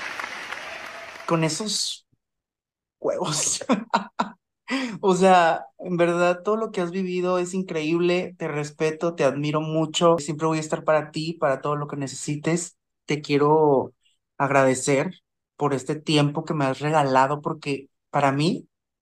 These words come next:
es valiosísimo que tengas el tiempo porque estás súper full y todo. En verdad, lo aprecio mucho. Eh, te quiero decir que gracias,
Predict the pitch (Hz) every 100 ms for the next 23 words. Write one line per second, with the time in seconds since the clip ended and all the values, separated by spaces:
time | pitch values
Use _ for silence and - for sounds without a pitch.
0 | _ - 139 143 156 151 123 120 - 165
1 | - 135 110 107 - 147 151 165 190 -
2 | 156 143 156 156 160 139 123 117 127 123
3 | - - 165 151 147 - - 147 139 139
4 | 127 131 127 131 147 - _ _ _ _
5 | _ _ 139 139 131 127 120 123 131 139
6 | 135 139 143 147 156 202 - _ - _
7 | _ _ 165 143 143 139 135 131 139 143
8 | 143 156 151 139 139 135 135 143 165 160
9 | 180 -